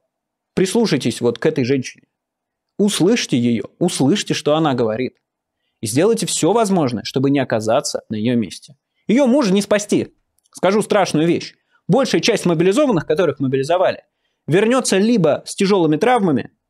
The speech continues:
психологическими, физическими, либо не вернется вовсе. Поэтому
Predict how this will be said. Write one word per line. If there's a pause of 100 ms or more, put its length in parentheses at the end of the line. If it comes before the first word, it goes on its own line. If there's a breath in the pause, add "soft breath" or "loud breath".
(680)
психологическими,
физическими,
либо
не
вернется
вовсе. (1300)
Поэтому